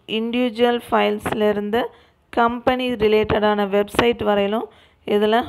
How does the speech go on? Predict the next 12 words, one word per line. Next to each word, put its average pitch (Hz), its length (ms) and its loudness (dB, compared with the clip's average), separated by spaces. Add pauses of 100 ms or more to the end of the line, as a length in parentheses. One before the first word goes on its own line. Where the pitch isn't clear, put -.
host 220 280 -2
பண்றதுக்கான 208 580 -2 (440)
facilities 220 680 0
provide 202 340 0
பண்ணியிருக்காங்க. 185 640 -6 (3000)
Evaluating 240 880 -2
online 220 600 -2
file 214 300 -2 (120)
storage 214 540 0
and 202 240 -6
sharing 214 540 -2 (400)
services. 202 800 2